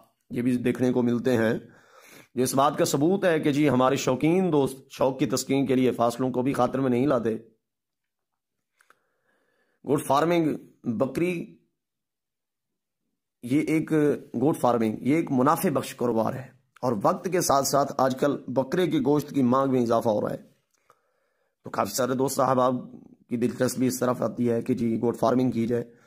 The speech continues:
गोट फार्मिंग हमें करनी चाहिए। गोट फार्मिंग करना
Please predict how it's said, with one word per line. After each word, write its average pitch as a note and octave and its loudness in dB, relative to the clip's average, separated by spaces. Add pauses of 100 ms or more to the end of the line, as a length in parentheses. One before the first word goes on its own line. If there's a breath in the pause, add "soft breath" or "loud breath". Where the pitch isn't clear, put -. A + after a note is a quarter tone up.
(400 soft breath)
गोट A#2+ -2
फार्मिंग B2 2
हमें A#2 2
करनी A#2+ 2
चाहिए। A#2 0 (720)
गोट A#2+ 0
फार्मिंग A#2+ 2
करना B2 2